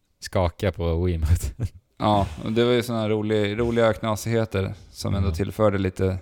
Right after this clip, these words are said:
Speaker 2: Det var ändå så här, de tog vara på kontrollmöjligheterna man hade på Wii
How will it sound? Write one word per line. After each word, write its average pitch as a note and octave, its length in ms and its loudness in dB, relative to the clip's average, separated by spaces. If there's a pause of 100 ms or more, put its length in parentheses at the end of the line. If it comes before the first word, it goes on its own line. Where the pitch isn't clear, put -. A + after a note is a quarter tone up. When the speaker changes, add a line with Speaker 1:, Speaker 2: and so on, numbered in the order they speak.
(100)
Speaker 2:
Det A#2 180 0
var C#3+ 120 4
ändå C#3+ 180 0
så A#2+ 140 2
här, G2 240 2 (200)
de A2+ 160 -4
tog A#2+ 180 -4
vara A2+ 400 4
på F#2+ 420 2 (1300)
kontrollmöjligheterna G#2 1400 2
man G#2 180 -2
hade G2+ 280 -2
på G2 240 -2
Wii G#2+ 300 -6